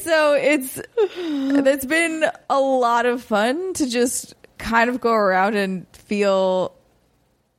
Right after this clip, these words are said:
I don't wanna say, like, powerful. You're a goose. Like, you're just a fucking goose. But there's still something where you feel really empowered <laughs> by it for some reason.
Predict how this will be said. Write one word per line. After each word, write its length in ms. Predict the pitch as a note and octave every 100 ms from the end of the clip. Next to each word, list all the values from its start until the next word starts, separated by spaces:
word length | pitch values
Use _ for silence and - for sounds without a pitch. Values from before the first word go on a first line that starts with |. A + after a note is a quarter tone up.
| _ _ _ _
I 60 | A#3+
don't 100 | C#4+
wanna 160 | F#4+
say, 140 | - E4+
like, 220 | A3 A#3+
powerful. 360 | A3+ G3+ G#3 -
You're 280 | D#4+ A4+
a 40 | C#4
goose. 400 | C#4 D4+ - -
Like, 140 | B3+
you're 160 | F4 G#4
just 220 | F#4+ -
a 40 | A4
fucking 420 | D4+ G4 D4+ A3
goose. 380 | B3 C#4+ - - - - -
But 220 | B3 B3
there's 200 | C4+ C#4
still 200 | C#4+ D4
something 380 | D#4+ D#4 C4+ B3
where 100 | A#3+
you 180 | A3 A#3
feel 440 | - G#3+ G#3 G#3
really 540 | F#3 F#3 F#3+ F#3 F3 - _ _ _ _ _ - -
empowered 640 | A#3+ - F#3+ G3+ D#4 A#3 G#3+
<laughs> 0 |
by 240 | - A#3
it 260 | B3 C4 D4+
for 220 | D4 D#4+
some 380 | - - C4+ A#3+
reason. 500 | A#3 A#3+ C#4 D4+